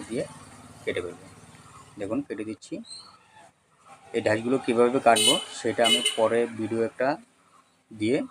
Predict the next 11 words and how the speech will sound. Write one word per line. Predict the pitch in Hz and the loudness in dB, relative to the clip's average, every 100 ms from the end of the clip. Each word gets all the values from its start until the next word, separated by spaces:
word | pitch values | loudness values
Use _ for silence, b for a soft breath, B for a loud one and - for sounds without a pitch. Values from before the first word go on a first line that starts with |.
| - | -12
তোমাদেরকে | - 104 104 107 95 | -8 -6 -6 -4 -4
দেখাবো। | - 110 143 - _ _ _ _ _ _ _ _ _ _ | -4 -6 -8 -12 _ _ _ _ _ _ _ _ _ _
এখন | 98 113 107 - _ - | -10 -8 -8 -10 _ -10
এই | 107 | -6
ভিডিওতে | 107 110 113 123 170 - _ | -4 -4 -2 -2 -4 -8 _
এই | 113 104 | -10 -2
ডাইস | 101 101 | -2 -2
দিয়ে | 110 120 | -2 -2
আমি | 113 113 | -2 -4
কেটে | 110 104 | -4 -4
দিচ্ছি। | 107 - - | -4 -6 -6